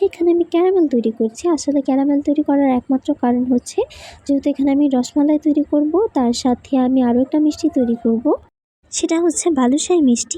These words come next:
এই মিষ্টি বাজারে এত দাম, তোমাদেরকে কি বলবো, আর বাসায় দেখো কত কম খরচে তৈরি করা যায়। উম, চলো দেখতে থাকো, দেখাচ্ছি।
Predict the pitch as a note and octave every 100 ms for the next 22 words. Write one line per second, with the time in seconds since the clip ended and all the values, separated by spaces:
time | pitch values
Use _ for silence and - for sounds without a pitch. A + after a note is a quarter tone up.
0 | E4 D4 D#4 D#4+ - F4 C#4+ A#3 C4+ -
1 | - B3+ C4 - F#4+ C#4 A3 C#4 - C#4+
2 | D4 D#4 D#4 - D4+ A#3+ A#3 G#3 D#4+ B4+
3 | D#4+ A#3+ A#3 B3+ - D#4+ C#5+ - A#3 -
4 | - F4 G4+ - F4 G4 - G4 F#4 F4
5 | D4+ C#4+ - B3 A#3 A3 B3 E5 - -
6 | - - - - - C#4+ B3 A#3 A#3 A3+
7 | - - D#4 F#4+ B3+ C4 E4+ - E4+ -
8 | D#4 A#3 A#3 - D4+ D4+ -